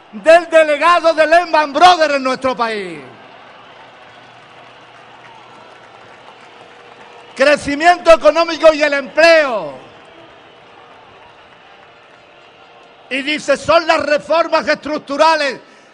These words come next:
Que cuenten, que cuenten. ¿Qué está ocurriendo con la reforma laboral?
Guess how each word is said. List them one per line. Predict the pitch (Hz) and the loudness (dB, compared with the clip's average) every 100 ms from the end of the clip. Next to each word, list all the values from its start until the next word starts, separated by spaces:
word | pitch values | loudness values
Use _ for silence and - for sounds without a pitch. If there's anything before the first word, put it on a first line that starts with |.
| _ | _
Que | - 254 - | -6 -6 -4
cuenten, | 285 339 359 320 - 330 320 254 190 | 0 0 0 -10 0 0 0 -12 -16
que | 202 208 | -14 -12
cuenten. | - 311 330 294 302 294 233 151 107 _ _ _ _ _ _ _ _ _ _ _ _ | 0 2 2 -2 -4 -4 -4 -14 -20 _ _ _ _ _ _ _ _ _ _ _ _
¿Qué | - 320 | -2 -2
está | 311 320 330 | 0 0 0
ocurriendo | 247 285 311 320 320 | -2 -2 -2 0 0
con | 294 294 | 0 -2
la | 285 | -4
reforma | 269 - 294 294 285 | -4 -2 -2 -2 -2
laboral? | 285 277 285 277 240 156 | -2 -2 -2 -2 -4 -10